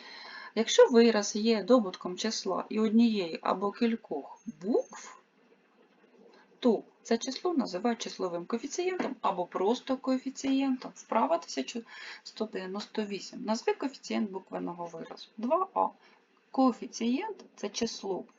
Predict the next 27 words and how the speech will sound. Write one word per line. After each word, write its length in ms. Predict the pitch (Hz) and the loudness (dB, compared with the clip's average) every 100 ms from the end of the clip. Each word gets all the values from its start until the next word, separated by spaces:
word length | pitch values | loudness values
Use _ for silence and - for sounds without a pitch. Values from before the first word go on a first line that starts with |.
| - | -4
попереду 720 | 185 - 262 359 254 220 - | -4 2 2 2 -2 -4 -6
букви 500 | 185 202 196 - - - | -4 -6 -6 -14 -16 -16
два. 220 | 175 170 - _ - | -4 -2 -2 _ -8
До 100 | 175 | -6
речі, 220 | 202 - | -4 -8
воно 200 | 165 190 | -10 -10
повинно 340 | 208 226 175 170 | -10 -12 -10 -12
бути 280 | - - - | -14 -14 -6
одне. 420 | 180 156 - - _ - - - - - - - - - | -6 -6 -12 -12 _ -20 -20 -18 -16 -14 -14 -16 -18 -6
Далі, 400 | 190 180 - - - | 2 2 2 -8 -8
в 40 | |
другому, 440 | 202 247 185 160 165 | 2 2 2 -2 2
мінус 420 | 247 359 254 - | 2 4 2 0
три 200 | - 196 | -6 -6
б, 220 | 170 156 - | -4 -10 -8
коефіцієнт 800 | 202 - - 220 240 269 - | -10 -10 -6 -2 0 0 -4
мінус 440 | 180 185 180 170 - | -10 -10 -12 -16 -18
три. 180 | - - _ _ - - - | -18 -20 _ _ -20 -20 -10
Нуль 60 | 220 | -8
цілих 240 | 285 294 | -6 -6
чотири 260 | - 233 208 | -4 -4 -4
десятих 520 | 202 226 226 185 - | -4 -4 -4 -6 -10
ікс 300 | - - - | -8 -8 -8
ігрек, 220 | 175 - - | -10 -10 0
коефіцієнт, 800 | 233 233 226 220 - 208 220 285 | 6 6 4 -8 -6 -4 -4 -4
тобто 300 | - - - | -6 -12 -10
число, 500 | 185 - - - 170 | -12 -10 -12 -12 -14